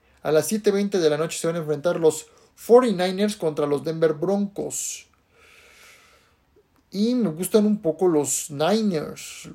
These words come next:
que he visto un poco de problemática a los Broncos. To-, parece que todavía no se acopla Wilson a su nuevo equipo.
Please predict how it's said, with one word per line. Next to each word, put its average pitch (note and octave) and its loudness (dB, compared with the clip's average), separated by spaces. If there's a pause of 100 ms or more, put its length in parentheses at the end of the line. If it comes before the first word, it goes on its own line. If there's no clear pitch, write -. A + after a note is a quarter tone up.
(260)
que D#3 0
he F3 -2
visto F#3+ -6
un G#3 -2
poco G3+ -2
de D#3 0
problemática C3+ -6
a C3 -4
los C3 -10
Broncos. D#3 -8 (180)
To-, - -8
parece D3+ -4
que - -10
todavía D#3+ -2
no D#3+ -4
se D#3 -4
acopla D#3 -4
Wilson D3 -6
a C3+ -8
su C3+ -16
nuevo D#3 -4
equipo. G3 -6